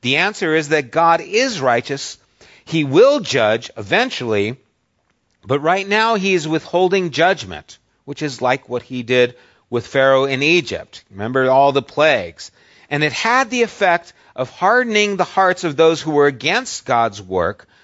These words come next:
so that when the final judgment did come and they saw it, then others would see it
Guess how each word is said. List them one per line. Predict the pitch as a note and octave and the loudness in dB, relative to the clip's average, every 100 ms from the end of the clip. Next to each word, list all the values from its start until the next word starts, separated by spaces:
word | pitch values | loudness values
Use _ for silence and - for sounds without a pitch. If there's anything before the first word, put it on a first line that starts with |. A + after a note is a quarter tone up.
| _ _ - | _ _ -6
so | D#3+ | -2
that | D#3+ | 0
when | D#3 C#3+ B2+ | 0 -4 -4
the | B2 A2 | -4 -2
final | F3 F#3+ G3 E3 | -2 0 0 0
judgment | E3+ D#3+ D3 C3 A2 | -2 -2 -4 -6 -4
did | C3 A3 F#3 | 2 2 0
come | - C3+ A#2 A2+ A#2 _ _ | -4 0 0 0 -6 _ _
and | A#2+ A2+ | -4 -2
they | G#2+ | -2
saw | - G#3 G#3+ C3+ A#2+ | -2 0 4 4 4
it, | B2 _ _ _ _ _ _ _ _ _ | 0 _ _ _ _ _ _ _ _ _
then | B2+ C3+ _ | -6 -6 _
others | F#3 A3 D#3 A#2+ B2 - - _ _ _ | 0 0 0 0 -2 -8 -16 _ _ _
would | A#2+ B2+ A2+ | -2 -2 -2
see | - - E3+ D3 | -8 -6 0 0
it | C#3+ | 0